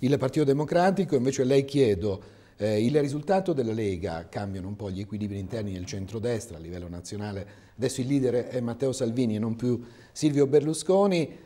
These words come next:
Diciamo che in Umbria, anche nelle elezioni del duemilaquindici, già lì la Lega, insomma, no, dimostrò di, di, di, di, di saper prendere voti ed eleggere due consiglieri regionali contro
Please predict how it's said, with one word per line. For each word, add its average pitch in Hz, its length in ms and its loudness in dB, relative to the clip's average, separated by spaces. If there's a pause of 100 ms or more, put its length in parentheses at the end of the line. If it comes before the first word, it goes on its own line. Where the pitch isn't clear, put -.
(160)
Diciamo 185 320 6
che 151 120 2
in 147 200 4
Umbria, 165 460 6
anche 123 240 0
nelle 117 240 0
elezioni 107 760 0
del 98 300 0
duemilaquindici, 113 1200 -2 (140)
già 104 280 2
lì 117 180 2
la 104 120 0
Lega, 101 280 0
insomma, 85 380 -6
no, 76 1200 -10
dimostrò 110 580 -4 (140)
di, 90 320 -12
di, 87 140 -10
di, 87 160 -10
di, 92 340 -10
di 95 120 -8
saper 101 300 -6
prendere 113 380 -2
voti 143 500 2 (380)
ed 98 220 -2
eleggere 113 520 4
due 113 240 -2
consiglieri 110 440 -4
regionali 98 640 -2
contro 95 580 -8